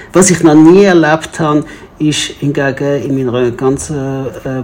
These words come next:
Berufszeit, dass ein Mensch durch und durch komplett nur maligne und destruktiv wäre. Das habe ich nicht erlebt.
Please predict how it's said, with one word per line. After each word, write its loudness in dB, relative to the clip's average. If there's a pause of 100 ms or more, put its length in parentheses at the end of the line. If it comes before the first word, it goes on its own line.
Berufszeit, -4
dass -10
ein 4
Mensch 0
durch -2
und -2
durch -4
komplett -6
nur -2
maligne 0
und -2
destruktiv -8
wäre. -10 (400)
Das -2
habe -10
ich -6
nicht -6
erlebt. -10